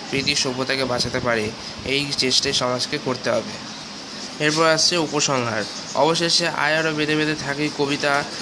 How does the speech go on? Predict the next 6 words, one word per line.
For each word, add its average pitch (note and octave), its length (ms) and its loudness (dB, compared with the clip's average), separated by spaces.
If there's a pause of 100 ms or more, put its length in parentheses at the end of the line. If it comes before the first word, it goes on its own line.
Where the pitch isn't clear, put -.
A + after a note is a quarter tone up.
(100)
আমাদেরকে C#3 440 2
বিশ্বভ্রাতৃত্ববোধকে C#3 1040 0
স্মরণ C3+ 400 0
করায়। C3+ 340 2
প্রতিটি C3+ 300 0
মানুষের C3+ 520 0